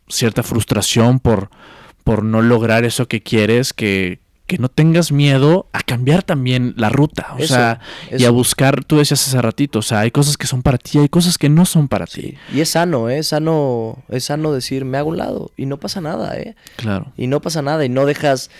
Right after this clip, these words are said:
Speaker 2: no dejas de ser un luchador, no dejas de ser, ¿no? O sea, hay cosas que uno tiene que llegar hasta la última consecuencia.
Speaker 1: Sí.
Speaker 2: Eh, y ya llegaste a la última y no sucede, bueno, pues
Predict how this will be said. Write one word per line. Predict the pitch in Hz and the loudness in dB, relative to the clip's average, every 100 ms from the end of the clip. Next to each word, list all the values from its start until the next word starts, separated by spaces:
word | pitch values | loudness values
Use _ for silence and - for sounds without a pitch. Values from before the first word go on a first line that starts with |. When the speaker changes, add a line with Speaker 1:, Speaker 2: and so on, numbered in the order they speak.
| - - _ | -20 -20 _
Speaker 2:
no | 123 143 | -2 0
dejas | 147 135 | 0 -2
de | 120 | -2
ser | 139 | -2
un | 143 | 0
luchador, | 127 - 113 123 131 127 | -2 0 2 4 2 0
no | 123 | -2
dejas | 127 - 120 | -4 -4 -4
de | 113 | -4
ser, | 120 - - | -4 -6 -6
¿no? | 117 175 | -4 -2
O | 143 | -2
sea, | 120 | -2
hay | 139 | 0
cosas | 180 175 185 | 0 0 -2
que | - | -2
uno | 120 139 156 | 0 2 0
tiene | 143 147 139 | -2 -4 -2
que | 143 | -2
llegar | 131 139 | -2 -2
hasta | - - - | -4 -6 -6
la | 120 120 | -4 0
última | 131 135 135 123 - | 2 0 -2 -6 -8
consecuencia. | 113 - - - - - _ _ _ | -12 -12 -12 -12 -12 -16 _ _ _
Speaker 1:
Sí. | - - - 110 - | -16 -10 -6 -8 -8
Speaker 2:
Eh, | 123 120 - - - 123 _ | -8 -6 -8 -12 -16 -20 _
y | - 117 | -10 -6
ya | 127 | -2
llegaste | 160 165 - 170 | -2 -4 -4 -2
a | |
la | 147 | 0
última | 151 156 160 | -2 -4 -4
y | 135 | -4
no | 147 | -6
sucede, | 151 147 151 226 | -4 -2 -2 -4
bueno, | 180 131 175 | -8 -10 -10
pues | 202 - - - | -12 -14 -14 -18